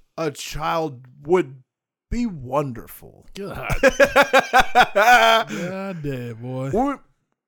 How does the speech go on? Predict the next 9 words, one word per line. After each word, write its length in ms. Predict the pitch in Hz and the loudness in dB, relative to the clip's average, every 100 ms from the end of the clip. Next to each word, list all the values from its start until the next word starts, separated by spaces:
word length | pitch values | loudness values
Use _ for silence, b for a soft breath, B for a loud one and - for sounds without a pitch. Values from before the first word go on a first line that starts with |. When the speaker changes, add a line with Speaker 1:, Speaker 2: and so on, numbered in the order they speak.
| _ _ 285 233 | _ _ _ -20
Speaker 1:
when 380 | 185 294 302 | -8 -6 -4
I 200 | 240 254 | -2 -2
take 720 | 226 - - - 202 226 226 - | -4 -8 -10 -4 0 0 0 -8
the 320 | 135 156 175 135 127 196 | -14 -12 -12 -12 -2 0
innocence 800 | 214 151 - 131 127 123 - - _ | 0 -2 -4 -4 -4 -6 -10 -14 _
of 280 | 135 127 120 107 117 | -4 -4 -6 -10 -6
a 120 | 123 | -6
young 520 | 117 123 170 190 175 | -6 -6 -4 -4 -10
child, 880 | - - 120 113 95 _ _ - | -10 -10 -10 -12 -16 _ _ -14